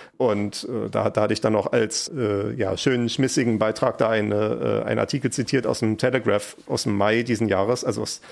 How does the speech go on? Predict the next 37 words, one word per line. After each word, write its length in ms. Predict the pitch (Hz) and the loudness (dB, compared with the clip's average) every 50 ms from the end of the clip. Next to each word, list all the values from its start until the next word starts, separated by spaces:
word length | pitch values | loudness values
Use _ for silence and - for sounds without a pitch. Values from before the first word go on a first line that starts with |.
| - - - - - | -20 -20 -12 -4 0
wenn 160 | 120 120 120 | 0 2 2
ihr 80 | 123 - | 2 2
das 160 | - - - | 2 2 0
hört, 140 | 127 139 127 | 0 2 0
aus 120 | 123 - | -2 0
dem 100 | 127 113 | 2 2
Mai 140 | 104 101 107 | 2 4 4
letzten 320 | 107 123 123 - - 127 | 2 2 0 -2 -2 0
Jahres, 400 | 110 95 92 95 104 127 - - - - - - - - - - | 0 2 2 2 0 0 -2 -4 -10 -14 -16 -16 -18 -20 -8 -4
äh, 220 | 131 107 92 98 - | -2 -2 -2 -2 -4
zwanzig 320 | - 123 110 107 110 - | -2 -2 -2 -2 -2 -2
dreiundzwanzig, 760 | - 107 107 113 113 - - - 104 - - 117 110 - - - _ _ _ _ _ _ _ _ _ - | 0 0 0 0 0 -2 -2 -2 -2 -2 -2 -2 -2 -4 -8 -18 _ _ _ _ _ _ _ _ _ -14
wo 240 | 170 120 - 117 117 | -6 -2 0 0 2
sie 220 | 104 117 110 110 | 2 2 2 2
beschrieben 340 | - 120 - - 139 123 117 | 2 0 0 0 2 2 2
hatten, 140 | 110 104 110 | 2 2 0
dass 180 | 110 - - | 0 0 0
H 120 | 117 117 110 | 0 0 0
P, 300 | - 139 127 120 120 120 | 2 2 2 4 4 2
äh, 100 | 117 117 - - - _ _ _ - | 0 0 -4 -8 -20 _ _ _ -2
ein 300 | 120 107 104 - 110 117 | 0 2 2 2 2 0
Update 320 | 135 143 - 165 147 147 | 0 2 2 0 0 0
gemacht 240 | - 147 139 139 - | 0 0 0 2 0
hat 100 | 143 131 | 0 0
bei 80 | - 123 | 0 0
ihren 220 | 131 123 120 120 | 0 2 0 0
Druckern, 500 | 117 120 135 - 160 135 127 127 131 - | 2 0 2 2 2 2 2 0 -2 0
äh, 140 | - - 117 | 0 0 0
also 180 | 120 113 98 110 | 0 0 0 0
bei 80 | 107 | 0
den 160 | 101 104 107 | 2 2 2
Druckern, 300 | 107 117 117 - 127 117 | 2 2 2 2 0 0
die 100 | 113 117 | 0 0
bei 120 | 113 127 123 | 0 0 2
ihren 180 | 123 117 113 | 2 2 2
Kunden 260 | - 165 180 208 - 143 | 2 0 0 0 -2 -4
stehen. 400 | - - 110 110 127 226 - | -2 0 2 2 2 0 -2